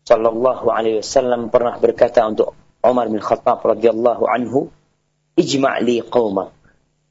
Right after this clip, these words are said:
Nabi berkata kepada Umar, "Kumpulkan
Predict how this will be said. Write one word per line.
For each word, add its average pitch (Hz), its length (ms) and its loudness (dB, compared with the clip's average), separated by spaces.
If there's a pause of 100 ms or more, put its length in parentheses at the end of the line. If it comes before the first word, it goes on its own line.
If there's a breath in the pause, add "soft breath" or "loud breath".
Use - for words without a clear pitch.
(960)
Nabi 120 240 0
berkata 123 480 2
kepada 120 320 2
Umar, 131 320 0
"Kumpulkan 143 800 0